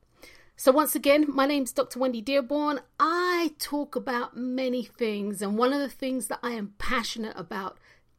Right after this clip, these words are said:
is the laws, and that's plural, the laws of attraction, and people understanding how they work,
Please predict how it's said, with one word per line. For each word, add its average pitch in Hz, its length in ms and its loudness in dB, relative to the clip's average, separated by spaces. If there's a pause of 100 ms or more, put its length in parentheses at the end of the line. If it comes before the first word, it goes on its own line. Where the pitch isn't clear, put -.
(100)
is 262 320 2 (100)
the 202 200 0
laws, 208 720 2
and 214 100 -2
that's - 220 -4
plural, 208 500 -2
the 190 140 -6
laws 220 640 0 (200)
of 208 500 -16
attraction, 196 840 -12 (520)
and 185 120 -4
people 277 320 2
understanding 233 840 -2
how 226 460 -4
they 208 220 -6
work, 196 600 -8